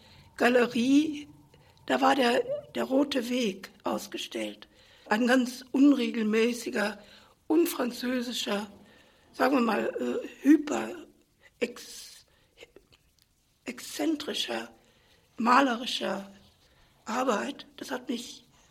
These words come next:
beflügelt. Aber so diese Art auch der,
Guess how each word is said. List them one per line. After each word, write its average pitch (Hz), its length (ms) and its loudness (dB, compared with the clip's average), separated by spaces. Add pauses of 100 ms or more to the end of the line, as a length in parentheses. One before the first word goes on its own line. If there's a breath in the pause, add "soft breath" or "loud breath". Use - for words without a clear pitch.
(240 soft breath)
beflügelt. - 760 -2 (1080 soft breath)
Aber 247 160 -4
so 285 180 -2
diese 294 500 -2
Art 247 500 -4 (400 soft breath)
auch - 180 -6
der, 226 380 0